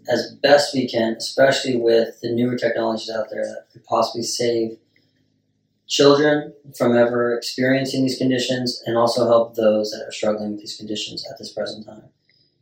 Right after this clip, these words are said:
The other thing that I like to do, I'm so glad that you reminded me of that, Joe. I, uh, totally forgot. Um, I wanna send, I wanna send my special thanks to some people that have inspired me and Joe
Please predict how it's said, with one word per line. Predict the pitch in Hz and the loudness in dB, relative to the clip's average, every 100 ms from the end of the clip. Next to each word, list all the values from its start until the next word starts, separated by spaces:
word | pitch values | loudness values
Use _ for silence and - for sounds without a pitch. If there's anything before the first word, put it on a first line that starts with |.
| _ _ _ _ _ - | _ _ _ _ _ 2
The | 123 | 6
other | 135 156 - | 6 6 2
thing | 139 135 131 | 2 4 4
that | 120 117 127 | 6 4 4
I | |
like | 117 117 - | 2 2 -2
to | 117 | -2
do, | 139 147 - | 2 2 -2
I'm | 107 | -6
so | - - 127 127 | -8 -2 0 2
glad | 123 120 120 | 2 4 2
that | 117 113 120 | -2 -8 -10
you | 113 | -10
reminded | 110 110 113 113 | -4 -4 -4 -8
me | 113 | -12
of | - | -16
that, | - | -16
Joe. | - - - _ - - _ _ _ _ - | -12 -12 -14 _ -20 -20 _ _ _ _ -2
I, | 110 | 2
uh, | 110 107 - - | 2 0 -4 -6
totally | - 117 110 104 | 0 0 2 -2
forgot. | - 107 107 107 - _ - | -2 0 0 -2 -8 _ -4
Um, | 110 - 104 87 - _ _ _ _ _ _ _ - - | 0 0 -2 -6 -12 _ _ _ _ _ _ _ -10 2
I | 123 | 6
wanna | 135 135 127 | 8 6 4
send, | - 135 131 127 | 2 4 4 2
I | 127 | 2
wanna | 127 123 | 2 2
send | 135 123 | 2 2
my | 117 | 2
special | - 123 127 120 | 2 2 2 2
thanks | 120 117 - - | 2 2 -2 -2
to | 113 110 107 - _ _ _ _ _ | -2 -2 -4 -12 _ _ _ _ _
some | - 117 | -6 -2
people | 131 127 | 2 4
that | 117 | 6
have | 110 | 6
inspired | 110 - 127 131 131 131 | 2 4 8 10 8 6
me | 131 131 | 2 2
and | 123 | 2
Joe | 120 120 120 | 4 6 4